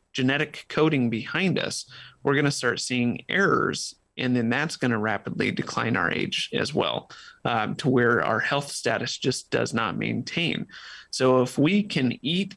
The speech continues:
a diet that is full of this nutrition to reduce oxidative stress, which therefore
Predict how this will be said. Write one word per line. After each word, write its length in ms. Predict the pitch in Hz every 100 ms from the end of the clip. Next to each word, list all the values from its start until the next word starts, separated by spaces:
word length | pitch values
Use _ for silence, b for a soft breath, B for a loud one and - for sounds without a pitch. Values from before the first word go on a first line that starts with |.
| -
a 300 | 135 135 127
diet 760 | 139 127 170 180 - - - -
that 160 | 117 110
is 180 | 117 -
full 300 | - 151 156
of 140 | 170
this 240 | 135 -
nutrition 920 | 147 139 135 - 180 - 135 135 127 -
to 100 | -
reduce 800 | 131 123 123 147 151 180 180 - _ _ _ _
oxidative 640 | 143 143 - 143 139 127 123
stress, 640 | - 185 202 123 - - b b b b -
which 260 | 139 143
therefore 840 | 147 135 139 - 151 139 127 127